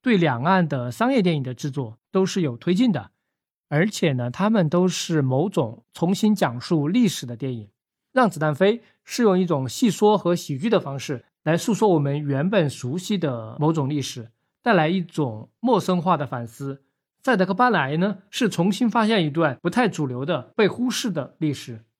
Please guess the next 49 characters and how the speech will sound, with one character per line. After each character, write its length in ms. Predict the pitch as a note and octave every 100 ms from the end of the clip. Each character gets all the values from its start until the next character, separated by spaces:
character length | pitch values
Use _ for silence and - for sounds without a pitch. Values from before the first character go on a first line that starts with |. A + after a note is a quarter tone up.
| _ _ -
他 120 | D4+
们 120 | B3+
切 160 | - D4
入 140 | D4
的 120 | A#3+
角 280 | - D#3 A#2+
度 200 | C#3 F3
都 180 | - -
很 160 | F3
有 120 | F#3 D3+
新 260 | - F#3+
意 100 | G3
和 120 | C#3
小 200 | D#3 B2+
众， 220 | G#2+ C#3 A#2 _ _
所 160 | - C#4+
以 80 | C#4+
从 240 | F3 F3
思 200 | F3+ -
路 120 | D4+
上 140 | F#3+ E3
来 120 | C#3
说， 220 | C3 D3
这 100 | C#3
两 220 | G#3 D3+
部 80 | A#2
电 260 | C#3 F3 C#3
影 140 | B2
是 320 | A#2+ F3+ D3+
势 160 | C3 G#3+
均 180 | F3+ F#3
力 100 | G#3
敌 140 | C#3
的。 260 | A#2+ C#3 - _ _ _ _ _
但 120 | C4+
是 120 | A#3
如 100 | A3
果 180 | A3 G#3
看 300 | D3 - G#3
单 180 | E3+ G#3
项 220 | G#3 G#3
讲 160 | D3 A#2+
的 80 | A2+
话， 300 | D3+ A#2+ _ -
赛 140 | G#3
德 120 | D#3
克 200 | C#3+ F#3
巴 200 | D#3 E3+
莱 300 | D#3+ C3 B2+